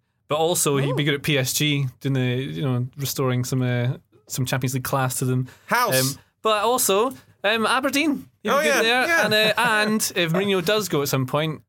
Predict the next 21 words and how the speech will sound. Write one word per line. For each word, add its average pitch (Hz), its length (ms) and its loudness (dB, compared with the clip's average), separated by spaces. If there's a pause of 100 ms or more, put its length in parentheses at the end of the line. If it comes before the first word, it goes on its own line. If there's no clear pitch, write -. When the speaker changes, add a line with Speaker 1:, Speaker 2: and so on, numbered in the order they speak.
Speaker 1:
imagine 185 500 0
him 196 180 0
going 190 200 0
to 180 80 0
Man 175 240 0
United. 175 440 -2
Wouldn't 175 200 0
that 175 120 0
be 147 60 0
Speaker 3:
Yes, 131 100 -2
Speaker 1:
fun? 123 320 0
Speaker 3:
yes. 90 400 -4
Speaker 2:
Yeah, 262 100 0
imagine 277 300 0
him 294 120 0
being 254 180 2
the 226 80 2
man 240 220 2
who 208 80 0
displaced 247 500 0
Mourinho. 240 580 2